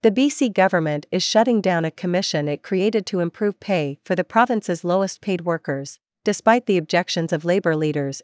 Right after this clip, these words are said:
and the commission's own members. Last week, the provincial labor ministry quietly published the final report from the Fair Wages Commission, which examined the gap between the minimum wage and the living wage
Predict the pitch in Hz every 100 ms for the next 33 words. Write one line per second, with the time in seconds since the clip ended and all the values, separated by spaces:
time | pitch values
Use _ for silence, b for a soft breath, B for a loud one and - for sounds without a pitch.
0 | - 180 180 - 185 196 170 156 - 170
1 | 160 160 147 135 139 - - _ _ _
2 | _ _ _ _ _ _ _ _ _ _
3 | 202 214 285 - 208 160 - - - 180
4 | 208 202 254 247 190 185 196 170 165 160
5 | - 160 147 147 - - 220 240 180 -
6 | 196 180 156 - 175 - 196 214 196 170
7 | - 185 156 - - 180 175 - 214 220
8 | 185 165 160 - 170 165 175 160 139 143
9 | _ _ 202 208 185 - 214 240 196 165
10 | 180 160 139 _ - 175 196 180 175 196
11 | 214 175 165 170 156 143 - - 180 180
12 | 196 214 175 160 165 143 151